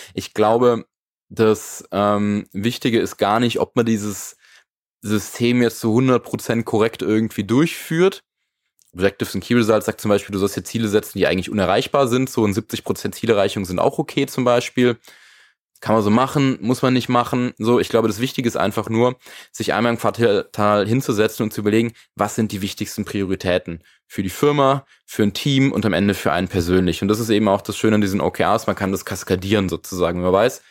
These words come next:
was sind die Top drei für die Firma, weiß man relativ schnell, was sollten die Top drei für ein Team zum Beispiel sein und die Top drei für einen persönlich. Äh, so, und dafür ist es gut, einfach explizit über Prioritäten nachzudenken. Das ist im Übrigen auch eine Sache,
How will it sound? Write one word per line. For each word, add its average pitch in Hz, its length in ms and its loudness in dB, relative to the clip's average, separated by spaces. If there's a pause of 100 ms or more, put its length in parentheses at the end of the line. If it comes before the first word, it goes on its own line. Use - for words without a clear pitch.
(300)
was 107 160 0
sind 113 120 -2
die 98 120 -6
Top - 220 -4
drei 117 440 0 (160)
für - 180 -6
die 98 120 -2
Firma, 160 520 2 (380)
weiß 107 240 0
man 110 80 2
relativ 117 400 2
schnell, 113 580 2
was 98 400 -2
sollten 107 240 0
die 101 100 -6
Top 110 200 -4
drei 101 260 2
für 107 220 -2
ein 98 100 -4
Team 147 220 -4
zum 135 160 0
Beispiel 123 300 0
sein 117 340 2
und 95 200 -6
die - 100 -12
Top - 200 -4
drei 92 400 2 (420)
für - 220 -2
einen 87 140 -2
persönlich. 87 600 0
Äh, 90 400 -2
so, 92 180 2
und 95 100 2
dafür 92 280 2
ist 95 120 0
es - 140 -8
gut, 107 180 0
einfach 87 260 -2
explizit - 580 -4
über 87 180 0
Prioritäten 92 680 -2
nachzudenken. 87 800 -4 (880)
Das - 100 -16
ist - 60 -8
im 110 80 2
Übrigen 107 200 4
auch 110 120 4
eine 151 100 4
Sache, 107 340 2